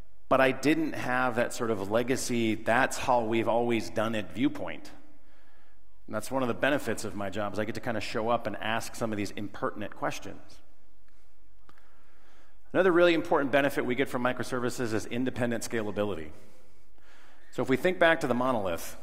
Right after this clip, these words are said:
we were forced to make decisions very early, often when we knew the least. One of the most important questions that we would have to answer on a beginning project was, "How much capacity would you say you're gonna need?"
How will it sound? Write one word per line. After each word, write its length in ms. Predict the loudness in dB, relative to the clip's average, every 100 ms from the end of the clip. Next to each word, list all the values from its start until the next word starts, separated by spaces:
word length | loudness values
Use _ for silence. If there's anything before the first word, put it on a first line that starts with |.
| -6 -6 -6 -6
we 100 | -2
were 80 | -2
forced 440 | -2 -2 0 0 0
to 60 |
make 140 | 0 0
decisions 480 | 0 2 2 0
very 360 | 0 2 2 2
early, 340 | 2 2 2 0
often 380 | -2 -2 0 0
when 200 | -2 -2
we 180 | 0 0
knew 280 | 0 0 0
the 140 | -2
least. 540 | -2 -4 -4 -6 -6 -8 -8 -8 -2
One 160 | 0
of 40 | 2
the 40 |
most 180 | 0 0
important 560 | -4 -4 2 2 2 0
questions 460 | 2 2 -2 -2
that 100 | -2
we 120 | 0
would 100 | 0 0
have 200 | 0 -2
to 120 | -2
answer 400 | -2 -2 -4 -4
on 160 | -4 -2
a 40 |
beginning 340 | -2 -2 -2
project 460 | -2 0 0 -2 -2
was, 260 | -2 -2 -4 -8 -8 -8 -2
"How 160 | 0
much 300 | 2 0 -2
capacity 960 | -4 -4 2 2 2 -2 -2 -4 -6 -6 -6 -6
would 200 | -4 -4
you 80 | -4
say 220 | -4 -4
you're 120 | -2
gonna 240 | -4 -6 -6
need?" 320 | -8 -8